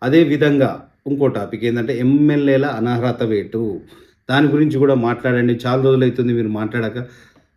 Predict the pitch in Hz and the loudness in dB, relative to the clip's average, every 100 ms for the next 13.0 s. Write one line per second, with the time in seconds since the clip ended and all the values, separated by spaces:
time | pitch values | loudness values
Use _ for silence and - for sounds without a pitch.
0 | - 123 160 147 123 131 143 143 135 139 | -4 2 4 4 2 0 0 0 2 0
1 | 139 135 135 131 131 127 135 123 120 113 | 2 2 2 2 2 2 2 0 0 0
2 | 110 123 110 110 113 120 117 117 117 113 | 0 0 0 -2 -2 0 0 0 0 -2
3 | 110 104 110 - 107 117 113 110 107 117 | -4 -6 -10 -8 -6 -4 -4 -6 -4 -6
4 | 117 123 110 123 185 - - _ _ _ | -4 -4 -4 -4 -6 -10 -20 _ _ _
5 | _ 123 143 143 151 175 - - _ _ | _ 0 2 2 2 2 -4 -20 _ _
6 | - 120 135 160 147 123 135 135 131 123 | -8 0 4 4 4 2 2 2 0 -2
7 | 117 117 139 135 - - _ _ - 131 | -2 -2 -2 -2 -4 -20 _ _ -6 -6
8 | 127 127 123 120 120 131 127 135 117 - | -2 -2 -2 -2 -2 0 -2 -2 -8 -10
9 | _ _ _ - 120 110 104 95 123 123 | _ _ _ -10 -6 -6 -8 -8 -4 -2
10 | 120 120 127 131 135 - - _ _ 131 | -2 -2 -2 -2 -4 -8 -20 _ _ -2
11 | 143 151 160 160 - - 127 139 147 143 | 0 0 0 -2 -6 -4 -2 0 0 0
12 | 127 123 131 107 113 117 113 117 156 | 0 0 -2 -2 -2 -2 -2 -4 -6